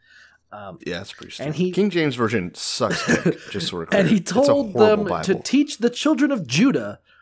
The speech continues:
Speaker 1: the song of the bow. Indeed, it is written in the book of Jasher.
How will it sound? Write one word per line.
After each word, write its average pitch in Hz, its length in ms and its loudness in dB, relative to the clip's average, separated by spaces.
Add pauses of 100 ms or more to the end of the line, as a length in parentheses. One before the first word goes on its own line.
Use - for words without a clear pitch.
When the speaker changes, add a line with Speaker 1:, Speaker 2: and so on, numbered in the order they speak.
(120)
Speaker 1:
the 156 160 2
song 208 540 0
of 165 220 -2
the 175 80 2
bow. 120 560 0 (260)
Indeed, 156 800 -8
it 151 160 -4
is 131 180 -4
written 165 400 -6
in 147 140 -12
the 123 80 -6
book 135 360 -10
of 123 160 -14
Jasher. - 520 -10